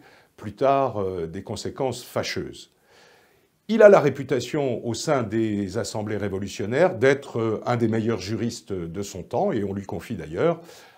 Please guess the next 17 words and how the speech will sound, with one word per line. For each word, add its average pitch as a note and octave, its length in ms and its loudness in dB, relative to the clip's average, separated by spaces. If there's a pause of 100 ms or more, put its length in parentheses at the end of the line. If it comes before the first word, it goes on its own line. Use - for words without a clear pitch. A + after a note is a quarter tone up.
à F#2 120 -6
trois F#3+ 240 2
reprises A#2+ 560 0 (300)
la A#2 420 4
préparation B2+ 840 -4
d'un G#2+ 280 0
code G#2 240 -6
civil A2 480 -8 (160)
qui C3 140 -4
ne G#2+ 80 0
verra G2 220 -2
le F#2 60 -4
jour, G#2 440 -2
euh, F2 200 -8
qu'avec A#2+ 440 -4
Napoléon G2 520 -6
Bonaparte. - 540 -10